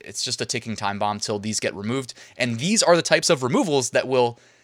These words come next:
uh, are more likely to result in your account being closed. So I'm just reminding you, <laughs> stay away, all right?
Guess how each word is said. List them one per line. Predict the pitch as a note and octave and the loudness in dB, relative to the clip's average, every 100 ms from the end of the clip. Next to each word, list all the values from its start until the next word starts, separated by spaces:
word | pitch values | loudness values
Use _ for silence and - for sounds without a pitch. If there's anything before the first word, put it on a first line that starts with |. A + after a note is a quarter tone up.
| _ _ _ _ _ A#1+ | _ _ _ _ _ -10
uh, | E2 G2+ - | -4 -2 2
are | C3+ | 2
more | C#3 D#3+ | 4 4
likely | C#3+ C3+ D3+ D#3 | 4 4 2 -4
to | - C#3 A#2 | -4 -6 -4
result | A#2+ A2+ A#2+ - | 0 2 0 -2
in | G#2 | -4
your | A2 | -4
account | G2+ A2 | -2 -4
being | G#2 G2+ | -4 -6
closed. | G#2 G2 - | -6 -6 -6
So | - G#2+ - | -6 -6 -8
I'm | |
just | A2 A#2+ | -6 -4
reminding | A#2+ B2+ B2 | -2 -2 -2
you, | - | -2
<laughs> | - | 0
stay | B2+ | 2
away, | C3 C3 G#2+ G2 - | 2 4 2 0 -8
all | F#2 | -6
right? | A2 | -6